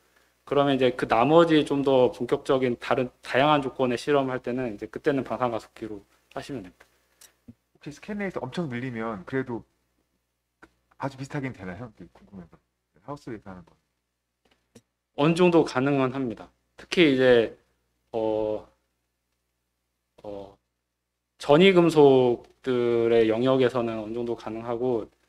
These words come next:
Speaker 1: 또 다른 문제는 뭐냐면 이제 알루미늄 K알파의 경우는 빔 에너지가 천오백 일렉트론 볼트 정도 되는데, 아, 천사백팔십육, 천사백팔십육 일렉트론 볼트 정도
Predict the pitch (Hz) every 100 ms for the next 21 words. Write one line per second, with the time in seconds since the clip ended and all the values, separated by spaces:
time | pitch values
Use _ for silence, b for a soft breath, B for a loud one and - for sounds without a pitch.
0 | _ _ _ _ _ 185 190 196 208 190
1 | 175 156 135 117 117 127 127 117 107 110
2 | 117 139 151 - _ _ _ _ _ 120
3 | 123 117 117 120 127 175 170 165 202 196
4 | 185 160 147 139 135 131 127 117 113 _
5 | _ _ - 143 135 127 127 120 120 117
6 | 107 - - _ - 220 220 196 147 120
7 | 117 - 131 117 - 123 117 117 104 101
8 | 104 117 101 _ _ _ _ _ - -
9 | 160 170 151 170 - 113 - 175 180 180
10 | 175 175 180 127 117 - 120 113 - 110